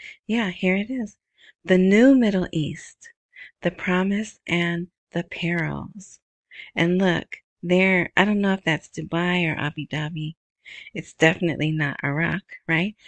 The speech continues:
But Iraq wants to look like that. And there's a shark fin in the waters. Hmm. Very ominous. So that's the cover. That's not just an article.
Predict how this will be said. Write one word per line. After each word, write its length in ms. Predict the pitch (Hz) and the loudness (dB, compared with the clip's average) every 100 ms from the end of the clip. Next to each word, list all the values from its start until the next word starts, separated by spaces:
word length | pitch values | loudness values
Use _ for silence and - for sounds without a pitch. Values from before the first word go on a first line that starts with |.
| _ | _
But 140 | - 175 | -2 2
Iraq 400 | 170 170 175 - | 4 2 2 -2
wants 240 | 170 175 | -4 -4
to 140 | - 170 | -12 -8
look 240 | 165 - | -8 -6
like 180 | 160 - | -6 -6
that. 180 | 165 165 - - _ | -6 -8 -10 -20 _
And 160 | - 190 | -2 0
there's 200 | 202 202 | 2 0
a 80 | 185 | -2
shark 460 | - - 277 339 - | -2 0 0 -2 -10
fin 540 | - 165 151 160 190 _ _ _ _ - | -6 -4 -2 -4 -6 _ _ _ _ -2
in 200 | 185 208 | 0 0
the 120 | 214 | -2
waters. 840 | 196 170 180 185 - - - - _ _ _ _ _ _ _ _ | -2 -4 -6 -8 -12 -14 -20 -20 _ _ _ _ _ _ _ _
Hmm. 460 | 190 190 170 143 147 - _ _ _ _ - - - - _ | -6 -4 -4 -6 -10 -14 _ _ _ _ -20 -20 -20 -20 _
Very 300 | 180 180 190 - | 0 0 0 0
ominous. 640 | 160 170 165 151 196 - _ - | -2 -2 -4 -6 -10 -18 _ -8
So 160 | - | -2
that's 320 | 180 233 - | 2 0 -2
the 140 | - 247 | -4 -4
cover. 680 | - - 240 247 - - - _ _ _ _ _ - - - | -4 -4 -4 -4 -8 -12 -14 _ _ _ _ _ -20 -20 -8
That's 240 | - 175 - | -4 -4 -2
not 200 | 190 190 | -2 0
just 240 | 220 - | -2 -2
an 140 | 196 - | -4 0
article. 680 | 165 196 208 - - - | 0 0 -2 -6 -8 -8